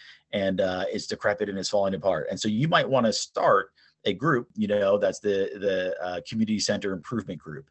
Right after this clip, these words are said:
And so you might get four of your friends, uh, or four people in the community, um, and say, "Look, let's create a group on soact. Let's invite other people to join.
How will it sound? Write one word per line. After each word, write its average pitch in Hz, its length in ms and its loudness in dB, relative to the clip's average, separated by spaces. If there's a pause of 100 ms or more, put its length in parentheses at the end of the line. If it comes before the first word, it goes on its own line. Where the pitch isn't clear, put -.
(360)
And 113 120 0
so 117 120 4
you 113 180 4
might 117 200 2
get 110 140 2
four 113 200 2
of 98 80 2
your 98 100 -4
friends, 104 580 0
uh, 113 100 0
or 165 360 6
four 131 240 0
people 120 260 -2
in 110 60 0
the 101 60 0
community, 107 680 -2
um, 98 300 -2
and 98 260 -2
say, 101 220 4
"Look, 104 200 0
let's 104 220 2
create 110 260 0
a 104 40 0
group 104 260 -4
on 95 240 0
soact. 95 580 4 (300)
Let's 117 220 4
invite 107 260 6
other 104 180 0
people 110 280 -6
to 98 80 -2
join. 101 520 2